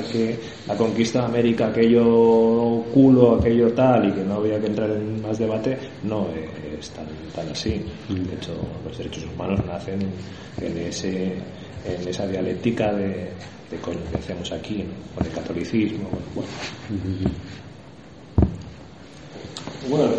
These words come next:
Speaker 3: el gran debate que es el tema de San Bartolomé, de las casas y todo el rollo, tal y cual, sobre si primero era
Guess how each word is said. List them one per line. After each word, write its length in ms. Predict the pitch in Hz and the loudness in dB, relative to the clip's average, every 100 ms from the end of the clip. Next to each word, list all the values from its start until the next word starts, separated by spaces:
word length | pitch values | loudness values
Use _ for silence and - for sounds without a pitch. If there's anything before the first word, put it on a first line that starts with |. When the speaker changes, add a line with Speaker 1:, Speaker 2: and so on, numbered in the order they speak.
| - | 2
Speaker 3:
el 80 | 185 | 4
gran 240 | 131 127 127 | 6 8 10
debate 300 | 117 120 127 | 10 12 10
que 80 | |
es 100 | 120 | 10
el 120 | - - | 6 6
tema 260 | 120 117 | 6 8
de 160 | 101 98 | 6 4
San 240 | - 101 | 2 0
Bartolomé, 400 | - - 90 107 | 0 0 0 2
de 80 | 117 | 4
las 140 | 113 | 4
casas 360 | - 135 131 - 110 | 6 6 6 4 0
y 40 | |
todo 120 | 98 - | 2 4
el 40 | |
rollo, 280 | 117 127 107 101 | 6 6 8 6
tal 160 | 95 | 4
y 40 | 95 | 4
cual, 240 | 98 117 120 | 6 8 8
sobre 220 | 104 98 | 4 0
si 60 | 98 | -2
primero 340 | 92 95 113 | 0 4 8
era 380 | 113 143 - | 10 8 6